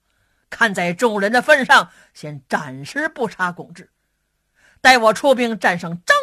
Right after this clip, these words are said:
飞之后，再杀不迟，尔等站立。谢太守大人。大家伙儿才站起来。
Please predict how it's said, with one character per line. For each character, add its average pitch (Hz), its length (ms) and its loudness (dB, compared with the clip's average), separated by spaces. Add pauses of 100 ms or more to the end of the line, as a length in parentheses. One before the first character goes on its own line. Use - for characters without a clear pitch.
(100)
飞 415 160 -2
之 466 100 -6 (180)
后， 311 260 4 (160)
再 214 400 0
杀 320 260 4
不 285 200 -6
迟， 233 320 -2 (260)
尔 269 260 6
等 175 360 -6
站 415 180 6
立。 523 200 -4 (760)
谢 392 460 -2
太 285 280 -2
守 240 180 -2
大 214 160 4
人。 196 200 -8 (960)
大 226 200 2
家 226 180 0
伙 175 160 -8
儿 151 180 -6 (160)
才 156 200 -12
站 285 400 -14
起 - 220 -20
来。 - 120 -20